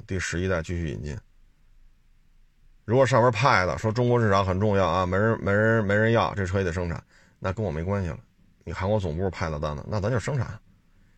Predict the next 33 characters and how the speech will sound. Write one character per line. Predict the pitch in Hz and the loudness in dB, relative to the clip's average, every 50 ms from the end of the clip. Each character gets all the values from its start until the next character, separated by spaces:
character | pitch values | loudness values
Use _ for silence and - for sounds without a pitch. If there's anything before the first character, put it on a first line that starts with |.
| _ _ _ _ _ | _ _ _ _ _
这 | - 98 | -8 -6
失 | - - - 120 | -6 -4 0 2
败 | 131 123 | 2 4
了 | 113 95 | 4 2
我 | 85 78 | 2 0
不 | 76 82 | -2 -4
承 | - 104 104 | -2 -2 0
担 | 110 120 117 98 - | 0 0 0 -2 -4
什 | 92 - - | -6 -6 -4
么 | 82 87 | -4 -4
这 | - 92 73 | -4 -4 -6
个 | 71 73 | -4 -4
那 | 80 76 60 50 | -6 -6 -8 -8
个 | 50 | -12
的。 | - - _ _ _ _ _ _ _ _ _ - _ - - _ _ _ _ _ _ _ | -16 -18 _ _ _ _ _ _ _ _ _ -20 _ -20 -20 _ _ _ _ _ _ _
那 | - 104 | -4 -2
你 | 98 95 90 | 0 0 0
说 | 85 120 123 | 2 2 2
怎 | 113 98 | 2 0
么 | 80 78 82 | -2 -2 -2
本-， | 82 87 92 - - - | -4 -4 -4 -6 -8 -8
本 | 82 87 87 | -6 -6 -4
土 | 87 78 | -4 -4
化 | 85 87 78 | -4 -6 -6
改 | - - - | -8 -10 -14
进？ | - - - - _ _ - _ _ _ _ - _ _ _ _ _ _ _ _ _ _ _ _ _ _ _ _ _ _ _ _ _ _ _ _ _ _ _ _ _ _ _ | -14 -16 -20 -20 _ _ -20 _ _ _ _ -20 _ _ _ _ _ _ _ _ _ _ _ _ _ _ _ _ _ _ _ _ _ _ _ _ _ _ _ _ _ _ _
所 | _ - | _ -2
以 | 135 | 0
这 | 156 170 | 2 4
里 | 160 139 | 6 6
边 | 143 151 156 | 6 6 6
现 | 160 160 | 6 6
在 | 156 156 143 131 123 104 | 6 6 6 6 4 2